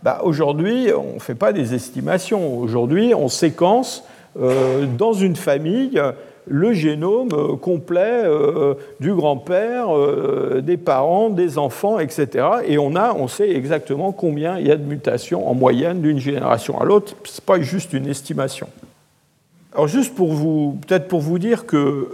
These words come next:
pour commencer, on va mettre de, les plantes de côté, <laughs> parce que les plantes, c'est, c'est très joli, mais alors, euh, question hybride, là, euh, on, on est, euh, j'allais dire, on, on est dans les extrêmes.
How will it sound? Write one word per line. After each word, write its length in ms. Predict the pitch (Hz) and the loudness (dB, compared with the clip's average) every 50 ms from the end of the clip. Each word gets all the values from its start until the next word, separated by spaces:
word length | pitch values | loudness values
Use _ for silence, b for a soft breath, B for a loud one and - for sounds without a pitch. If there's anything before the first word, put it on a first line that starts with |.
| - - - - - - | -14 -16 -20 -20 -20 -20
pour 120 | - - | -20 -6
commencer, 520 | - 165 156 151 160 160 156 - 220 208 196 - | -2 0 2 2 2 2 2 0 0 0 0 0
on 100 | - 143 | 0 0
va 160 | 143 165 165 | 2 2 2
mettre 220 | 165 190 208 180 156 | 2 2 0 2 2
de, 160 | 165 170 165 - | 2 0 2 2
les 160 | 147 151 151 | 0 0 0
plantes 320 | 151 - 190 175 175 170 | 0 0 0 0 2 2
de 80 | 151 151 | 0 0
côté, 500 | 147 - 165 147 - - 143 156 180 233 - - - B B B B B B B B B | 2 2 0 0 0 -2 -2 -2 -2 -4 -6 -10 -20 B B B B B B B B B
<laughs> 100 | 285 - B B B B B B B B B - - | -6 -6 B B B B B B B B B -14 -6
parce 320 | - - - - 190 185 | -6 -4 -2 -2 -2 -2
que 120 | - - 170 | 2 2 4
les 180 | 170 165 165 | 6 6 6
plantes, 280 | 160 165 190 190 190 180 | 6 6 4 2 2 2
c'est, 300 | - - 139 143 - 131 | 2 2 2 0 0 -4
c'est 160 | - - 143 | -6 -6 -6
très 220 | 131 - 185 190 170 | -4 0 0 0 2
joli, 340 | 151 170 165 165 196 220 | 2 0 0 0 -2 -2
mais 120 | 208 175 156 | 0 2 2
alors, 340 | 151 160 170 185 175 156 B B B B B B B B - | 4 4 4 2 2 0 B B B B B B B B -2
euh, 520 | - 143 151 156 151 151 151 151 151 151 151 - - - - - _ _ _ _ - _ | 0 2 2 4 2 2 2 2 0 -2 -4 -8 -14 -20 -20 -20 _ _ _ _ -20 _
question 460 | - 202 202 196 - - 233 220 208 185 | 0 0 0 0 0 -2 0 0 2 2
hybride, 460 | 165 160 151 156 208 247 247 175 135 | 0 0 2 2 0 0 0 -2 0
là, 420 | 143 165 185 190 185 170 - - - - | 2 2 2 2 0 -2 -2 -4 -6 -4
euh, 320 | 131 139 139 131 131 123 123 117 | -4 -2 -2 0 0 0 -2 -2
on, 180 | 139 139 143 - - | -4 -6 -6 -6 -4
on 160 | 131 139 156 | -4 -2 0
est, 260 | 170 185 170 156 143 | 2 2 2 2 2
euh, 340 | 120 117 117 117 - - - - - - - 69 | 2 0 0 -2 -4 -4 -6 -6 -8 -8 -10 -10
j'allais 220 | 95 117 120 107 131 | -6 -4 -4 -4 -2
dire, 280 | 131 139 160 175 165 | -2 2 2 2 2
on, 340 | 135 120 - 127 127 131 - - | 2 -2 -4 -4 -4 -4 -4 -2
on 160 | 139 135 135 | 0 2 4
est 100 | 165 180 | 4 4
dans 140 | 160 156 147 | 4 4 4
les 240 | 143 147 143 135 160 | 4 2 2 2 0
extrêmes. 520 | 156 156 - - - 127 120 123 104 98 | 0 -2 -4 0 0 0 2 0 -4 -8